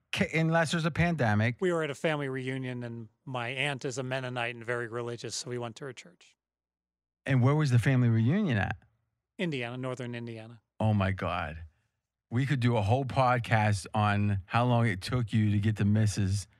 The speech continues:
Speaker 1: to go to the family reunion. And then when she got there, she had to get dragged to church.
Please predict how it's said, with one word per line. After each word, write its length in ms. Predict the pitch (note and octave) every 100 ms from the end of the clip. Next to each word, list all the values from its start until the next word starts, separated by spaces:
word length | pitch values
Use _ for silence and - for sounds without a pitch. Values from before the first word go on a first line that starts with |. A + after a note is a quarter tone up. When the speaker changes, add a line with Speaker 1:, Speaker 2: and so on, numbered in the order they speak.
| _ _ _
Speaker 1:
to 80 | A#2
go 240 | G#2+ C3+
to 60 | C#3+
the 100 | C3+
family 320 | B2+ C#3 C3
reunion. 680 | C3+ C#3 B2 A2 G#2 G#2+ B2 _ _ _ _ _
And 140 | - A#2+
then 100 | C3
when 80 | B2
she 160 | A#2
got 360 | G#2 A2 C3 B2+
there, 160 | G#2+ G2+
she 100 | A2+
had 120 | G#2+
to 60 |
get 160 | G#2 A2
dragged 380 | G#2 A2 G#2 F#2+
to 80 | F#2
church. 580 | - F#2+ E2 - -